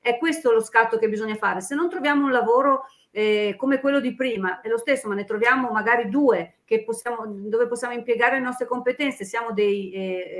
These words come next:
eh, temporary management, secondo me va bene lo stesso, abbiamo più tempo libero a cui de-, per, per, per dedicarci alle cose che ci piacciono e comunque riusciamo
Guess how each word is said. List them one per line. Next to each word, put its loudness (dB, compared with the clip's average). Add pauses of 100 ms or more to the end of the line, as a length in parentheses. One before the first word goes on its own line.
eh, -10
temporary 2
management, -2
secondo -8
me 2
va 0
bene -4
lo 0
stesso, -2
abbiamo -6
più -16
tempo -6
libero -2
a -8
cui -6
de-, -4
per, -14
per, -10
per -6
dedicarci 0
alle 0
cose 0
che -4
ci -14
piacciono 0 (200)
e 4
comunque 2 (260)
riusciamo 2